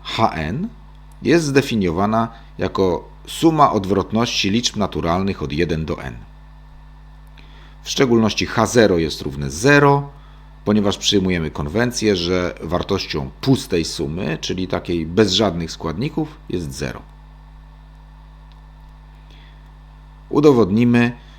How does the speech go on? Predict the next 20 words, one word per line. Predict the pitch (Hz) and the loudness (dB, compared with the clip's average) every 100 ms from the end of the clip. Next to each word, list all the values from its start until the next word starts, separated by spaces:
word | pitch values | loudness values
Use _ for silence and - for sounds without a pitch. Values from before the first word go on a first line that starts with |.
| - | -18
że | 69 76 98 90 71 | -8 -2 2 2 2
dla | 90 95 | 4 6
dowolnego | 107 117 120 113 131 127 | 6 6 4 4 2 4
naturalnego | 104 - 92 85 78 71 82 - | 2 2 0 0 -2 -4 -4 -2
n | 139 160 165 - - - | 0 0 -4 -10 -12 2
liczba | 120 117 98 | 2 4 0
harmoniczna | 98 95 92 92 110 - 90 80 | 2 -2 0 -2 -2 -4 -4 -4
o | 92 | -2
indeksie | 87 85 104 - 82 | -2 0 0 0 -2
dwa | 67 85 120 | -4 0 2
do | 98 - | 2 -2
n-tej | 78 71 92 180 226 - - - - | -6 -4 0 0 -2 -10 -20 -20 -6
szacuje | 175 170 147 123 | -4 0 4 4
się | 92 | 2
z | 80 | -4
góry | 85 120 117 120 120 | 2 4 4 2 -4
przez | - 92 92 - - - - - | -6 -4 -4 -10 -16 -20 -14 -6
n | 95 | -4
plus | - 76 60 | -4 -8 -6
jeden. | 50 50 | -10 -14